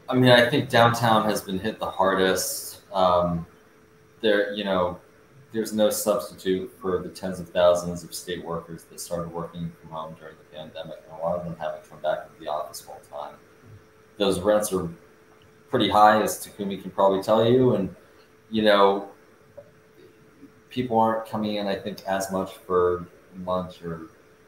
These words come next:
post-work drinks or what have you, uh, the way they were. Certainly, you know, in twenty twenty, when things were hardcore shut down, that's when we saw the worst of it.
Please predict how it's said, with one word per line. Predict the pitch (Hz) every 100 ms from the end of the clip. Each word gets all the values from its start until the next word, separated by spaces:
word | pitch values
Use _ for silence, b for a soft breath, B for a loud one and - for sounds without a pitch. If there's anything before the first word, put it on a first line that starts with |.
| _
post-work | 104 95 - 92 90 -
drinks | 87 87 85
or | 82
what | 82 -
have | 82 85 82
you, | 80 78 76 - 78
uh, | 76 76
the | 78
way | 78 76
they | 76 76
were. | 76 - _ _ _ -
Certainly, | - 185 170 170 143
you | 127
know, | 123
in | 127 123
twenty | - 117 113
twenty, | - 113 113
when | 104 92
things | 104 101 -
were | 98 95 90 -
hardcore | 98 98 - 92 87
shut | 95 92 -
down, | 87 87
that's | 85 82 -
when | 85
we | 85
saw | 82 80 76
the | 78
worst | 78 - -
of |
it. | - 69 -